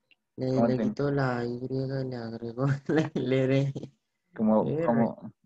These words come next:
Speaker 2: you're right, como termina en Y, le cambio esa Y por I latina y le agrego la E R. You're right.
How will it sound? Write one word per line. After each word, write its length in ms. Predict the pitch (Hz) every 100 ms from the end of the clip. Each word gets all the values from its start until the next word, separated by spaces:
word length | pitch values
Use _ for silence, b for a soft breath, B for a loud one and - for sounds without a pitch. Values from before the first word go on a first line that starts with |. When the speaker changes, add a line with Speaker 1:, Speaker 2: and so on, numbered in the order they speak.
| _
Speaker 2:
you're 300 | 98 101 104
right, 300 | 123 135 110
como 200 | 120 113
termina 240 | 110 113 135
en 80 |
Y, 80 | 160
le 240 | 156 151 139
cambio 400 | 135 110 117 117
esa 100 | 131
Y 320 | 131 123 123
por 220 | - 104
I 60 | 113
latina 420 | 127 143 143 135
y 40 |
le 120 | 120
agrego 360 | 92 95 92 101
la 220 | 98 80 -
E 120 | 87
R. 340 | 98 92 - - _ _ _ _ _
You're 280 | 80 87 87
right. 280 | 95 76